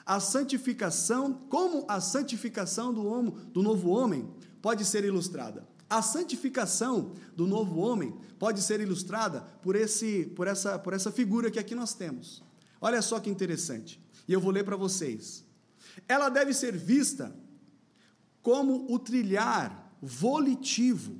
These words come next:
ou seja, voluntário, pela ponte que Cristo construiu até Deus por meio da sua cruz. Estava meditando exatamente nisso.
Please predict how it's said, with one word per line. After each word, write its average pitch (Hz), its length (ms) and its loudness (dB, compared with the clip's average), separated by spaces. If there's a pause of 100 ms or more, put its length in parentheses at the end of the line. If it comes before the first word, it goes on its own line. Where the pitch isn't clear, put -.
(120)
ou 214 160 2
seja, 180 600 -2
voluntário, 214 1000 2 (800)
pela 233 260 6
ponte - 880 0 (300)
que 202 160 2
Cristo 262 680 2
construiu 247 920 2
até 208 300 -2
Deus 175 640 2 (260)
por 208 220 4
meio 247 580 2
da 190 140 -2
sua 247 480 -2
cruz. - 760 0 (1000)
Estava 160 240 -4
meditando 170 440 0
exatamente 196 560 -2
nisso. 147 360 -6